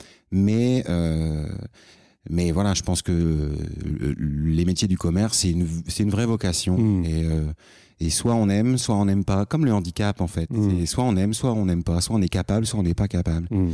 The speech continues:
Speaker 1: Et donc, euh, je pense que j'ai fait mon temps, je suis content de l'avoir fait,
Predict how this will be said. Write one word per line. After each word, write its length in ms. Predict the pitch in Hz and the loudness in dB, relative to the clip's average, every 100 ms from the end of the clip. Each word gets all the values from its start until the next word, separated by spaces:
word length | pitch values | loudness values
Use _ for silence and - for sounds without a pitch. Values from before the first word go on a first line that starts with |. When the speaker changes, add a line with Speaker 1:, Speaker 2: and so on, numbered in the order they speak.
| 76 87 | -4 -2
Speaker 1:
Et 80 | |
donc, 280 | 85 87 - | 0 0 0
euh, 340 | 87 85 80 82 | 0 2 0 -2
je 100 | 87 | -4
pense 300 | - 101 110 | -2 -2 -2
que 500 | - 82 82 85 73 73 | 0 0 2 2 2 0
j'ai 120 | 76 | 0
fait 180 | - 98 | 0 0
mon 140 | 85 | -2
temps, 240 | 71 104 | 0 0
je 60 | 147 | 0
suis 80 | - | -2
content 260 | 98 98 | -2 0
de 60 | 104 | 2
l'avoir 260 | 92 85 - | 2 0 -2
fait, 320 | - 104 | -2 0